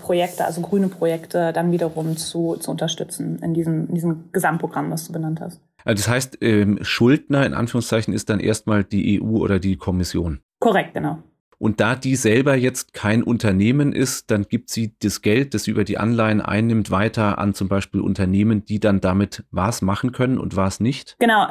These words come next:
Speaker 1: also sie gibt das dann halt weiter an die einzelnen E U, ähm, Mitglieds-, äh, Mitgliedstaaten, die das dann, ähm, nutzen können, um, ähm, in dem, ähm, in dem Programm, was du benannt hast, ähm, unterstützende Maßnahmen zu, ähm, zu fördern.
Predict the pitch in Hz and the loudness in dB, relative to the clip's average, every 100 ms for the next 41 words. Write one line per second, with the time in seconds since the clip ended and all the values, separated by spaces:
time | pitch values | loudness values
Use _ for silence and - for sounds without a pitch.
0 | - 208 208 202 220 233 226 214 202 190 | -2 0 2 2 0 0 -2 0 0 0
1 | 190 202 185 196 202 180 190 190 202 190 | -2 -2 0 2 2 0 -2 -2 0 0
2 | 185 202 196 196 196 190 185 180 185 185 | 2 0 0 0 2 2 2 2 2 2
3 | 196 190 - 185 175 - - 180 180 175 | 0 -2 0 -2 -2 -6 -2 2 0 0
4 | 185 185 - 165 156 180 165 170 180 175 | -2 -2 -2 0 0 0 0 0 0 -2
5 | - - 180 180 170 175 180 202 202 214 | -4 -4 0 0 0 0 2 2 0 -2
6 | 196 190 180 180 175 180 175 175 175 170 | 0 0 2 0 0 0 2 2 2 0
7 | 175 170 170 180 170 170 165 160 165 - | 0 0 0 0 2 2 2 0 -2 -2
8 | 156 156 156 156 - 170 165 165 - 165 | 0 0 0 -2 -2 -2 -2 -4 -2 -2
9 | 165 - 160 156 156 160 165 - - 156 | -2 -4 -2 -2 -2 -6 -8 -8 -4 -2
10 | 156 156 156 - _ _ _ - - - | 0 -2 -6 -20 _ _ _ -18 -4 2
11 | 214 226 220 - 190 147 151 160 156 156 | 2 2 0 0 2 2 0 -2 -2 -2
12 | 156 156 165 156 160 160 - _ - 190 | -2 -2 -4 -4 -4 -6 -8 _ -6 0
13 | 170 151 151 165 | 0 0 -2 -4